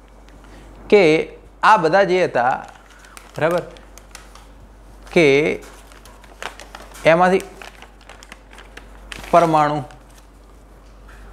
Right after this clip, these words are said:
બરાબર, પરમાણુ તબક્કો છે, મોલિક્યુલર ફેઝ આવે, અણુ તબક્કો, બરાબર?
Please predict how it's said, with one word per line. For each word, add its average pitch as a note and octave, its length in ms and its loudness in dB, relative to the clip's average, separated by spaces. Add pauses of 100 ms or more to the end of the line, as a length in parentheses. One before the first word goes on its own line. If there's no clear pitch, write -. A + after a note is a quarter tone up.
(380)
બરાબર, D3 300 0
પરમાણુ D3 400 0
તબક્કો C#3+ 440 -2
છે, - 140 -8 (3750)
મોલિક્યુલર D3 600 2
ફેઝ B2 300 -6
આવે, A2 220 -4
અણુ D3+ 160 -2
તબક્કો, A#2 520 -4 (3750)
બરાબર? D3 220 -8